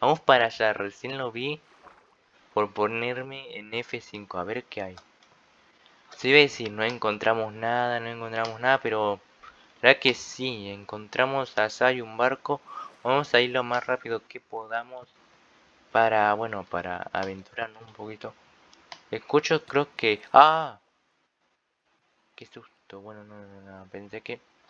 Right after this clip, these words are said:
un aldeano. Ok, ok, ok, esto está bueno. Hay un aldeano, a ver, veo un aldeano. No trae nada.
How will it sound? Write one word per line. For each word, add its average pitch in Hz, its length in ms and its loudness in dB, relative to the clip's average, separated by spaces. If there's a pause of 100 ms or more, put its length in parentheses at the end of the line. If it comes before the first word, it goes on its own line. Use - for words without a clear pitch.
(420)
un 120 60 -8
aldeano. 110 760 -4 (1500)
Ok, 113 300 -2 (240)
ok, 104 220 -8 (220)
ok, 95 200 -14
esto 107 380 -6
está 117 300 -6
bueno. 113 640 -12 (640)
Hay 117 100 0
un 135 100 -2
aldeano, 92 460 -4
a 85 60 -14
ver, 98 240 -8 (100)
veo 95 160 -18
un 95 60 -20
aldeano. 95 400 -20 (760)
No - 60 -20
trae 110 320 -10
nada. 104 460 -10